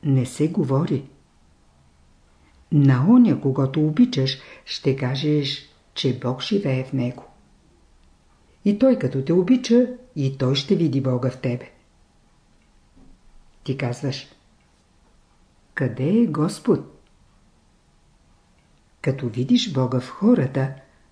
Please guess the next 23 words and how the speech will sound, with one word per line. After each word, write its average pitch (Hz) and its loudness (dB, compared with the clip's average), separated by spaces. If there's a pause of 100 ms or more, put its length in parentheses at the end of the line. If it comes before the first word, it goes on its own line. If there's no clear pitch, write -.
(340)
любовта 131 -4
е 156 -4 (140)
там. 143 -2 (2750)
И 143 4
като 135 0
виждат 139 0
хората 143 0
Бога 139 0
в 254 -8
тебе, 131 -2 (1400)
любовта 135 -2
е 165 -2
там. 143 -4 (1600)
Така 240 2
трябва 131 2
да 165 -4
се 180 -2
разбира. 135 0 (1300)
Не 131 2
само 127 0
да 127 0
се 131 -4
казва: 131 -2